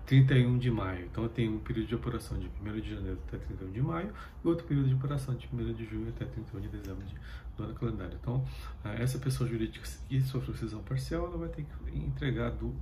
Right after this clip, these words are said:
é, duas obrigações acessórias e vai ter que fazer, é, dois pagamentos de imposto no decorrer do ano calendário. Então, essa é a consequência tributária que tem,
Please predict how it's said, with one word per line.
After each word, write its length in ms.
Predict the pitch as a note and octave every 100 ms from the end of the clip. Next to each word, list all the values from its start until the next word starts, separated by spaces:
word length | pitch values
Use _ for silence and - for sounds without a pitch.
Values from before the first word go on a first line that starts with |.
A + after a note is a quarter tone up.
| -
é, 180 | A#2+ G#2
duas 260 | - B2+
obrigações 560 | C3 B2 A2 A2 - C3
acessórias 520 | - C#3+ C3+ B2+ C3 - - - -
e 60 | C3
vai 160 | C3 A2
ter 120 | -
que 120 | -
fazer, 360 | A#2+ G#2+ G#2 G2+ - - -
é, 260 | - G2 F#2+
dois 240 | G2 A#2
pagamentos 540 | B2+ B2 A2 G#2+ A2 -
de 80 | G#2+
imposto 360 | - A2+ -
no 160 | A2+ A2
decorrer 360 | B2+ - G#2
do 80 | G2+
ano 140 | G2 G2+
calendário. 400 | A2+ A2 F2+ - -
Então, 160 | G2+
essa 180 | G2+ -
é 40 |
a 40 | C3
consequência 580 | B2+ B2 - A2 A2+ C#3
tributária 500 | C#3 C3 C3 A2 G#2
que 60 | -
tem, 240 | - G2+